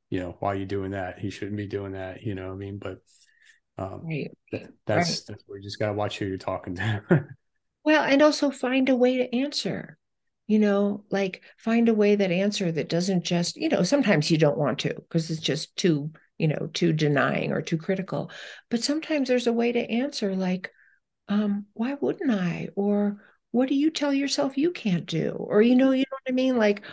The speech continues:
Speaker 2: open up that conversation.
Speaker 1: That's a good way to put it. Yeah,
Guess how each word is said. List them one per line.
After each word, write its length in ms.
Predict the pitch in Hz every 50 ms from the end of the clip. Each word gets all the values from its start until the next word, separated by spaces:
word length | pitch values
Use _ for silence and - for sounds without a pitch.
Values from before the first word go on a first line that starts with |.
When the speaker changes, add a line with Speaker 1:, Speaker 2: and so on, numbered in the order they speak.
| - - -
Speaker 2:
open 280 | - 226 240 254 247
up 100 | 254 254
that 160 | - 226 220 -
conversation. 920 | 233 233 226 226 226 233 - - - 339 - - - - - - - - - _ _ _ _ _ _ _ _ _ _ _ _ _ _ _ _ _ _ _ _ _ _ _ _ _ _ 117 120 120
Speaker 1:
That's 140 | 120 -
a 40 | 135
good 160 | 117 107 95
way 120 | 92 85 90
to 60 | 87
put 200 | - - 92 90
it. 120 | 90 - -
Yeah, 220 | 110 104 101 104